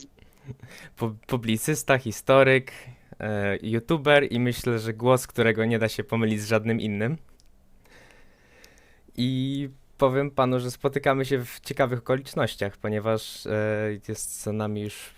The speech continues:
końcówka dru-, e, drugiej tury kampanii prezydenckiej. Każdy dzień zaskakuje nas czymś nowym.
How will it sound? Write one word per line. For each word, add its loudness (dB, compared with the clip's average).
końcówka 0
dru-, 2
e, 2
drugiej -2
tury 2
kampanii 2
prezydenckiej. -4
Każdy 2
dzień 0
zaskakuje -2
nas -2
czymś -4
nowym. -2